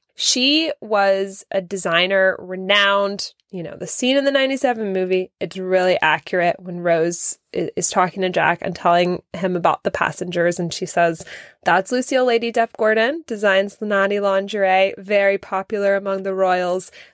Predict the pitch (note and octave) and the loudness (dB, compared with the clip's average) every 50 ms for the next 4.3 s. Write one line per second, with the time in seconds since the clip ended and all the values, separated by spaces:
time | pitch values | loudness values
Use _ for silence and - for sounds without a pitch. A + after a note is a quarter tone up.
0 | _ _ - A#3+ C4+ F4+ G#4 - - - C4 A3+ G3+ G3+ F#3 F#3 G3 A3 _ - | _ _ 0 2 2 2 2 -2 -6 -6 -4 0 2 4 4 4 2 2 _ -8
1 | - - _ - - _ - G#3+ G3 A3+ A#3 A#3+ B3 B3 G3+ - - F#3 F3 F3 | -12 -12 _ -18 -20 _ -12 -2 0 2 4 4 4 2 0 -2 -4 -6 -4 -2
2 | - F#3 F3 F3 E3 - F#3 F3+ E3+ D#3+ F3 F3 E3+ - F#3 F3+ F#3 F3 F3+ - | -2 0 0 2 0 0 -2 -4 -4 -4 -4 -6 -6 -8 -8 -8 -6 -8 -8 -8
3 | - - _ _ - F3 F#3+ F3 E3 E3+ F3 E3+ - E3+ D#3+ E3+ D#3+ E3 E3 F#3 | -10 -12 _ _ -8 -6 -4 -2 -2 -2 -2 -2 -4 -6 -8 -8 -8 -4 0 2
4 | A3+ A#3 A3+ A3+ - - | 2 2 2 0 -4 -14